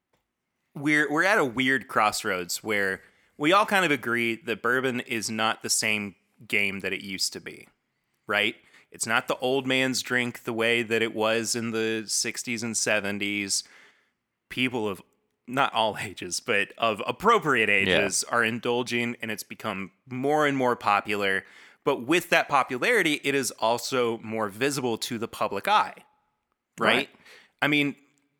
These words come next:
Speaker 1: there was one pick, excuse me, one release that I went to at Liquor Barn, and we had gotten our,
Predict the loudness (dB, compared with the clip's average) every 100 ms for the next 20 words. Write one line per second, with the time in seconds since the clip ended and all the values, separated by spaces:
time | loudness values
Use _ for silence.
0 | _ -4 2 4 4 2 0 -2 -6 -2
1 | 0 0 -4 0 0 0 -4 -20 -12 -4
2 | -4 -4 -8 -14 _ 0 2 2 0 0
3 | 0 0 2 0 -2 0 2 2 0 -4
4 | -4 -4 -4 -2 -2 -2 -2 -2 -2 -2
5 | -4 -6 -12 _ _ _ _ _ _ _
6 | _ _ -20 -20 -20 -6 0 2 4 2
7 | 4 0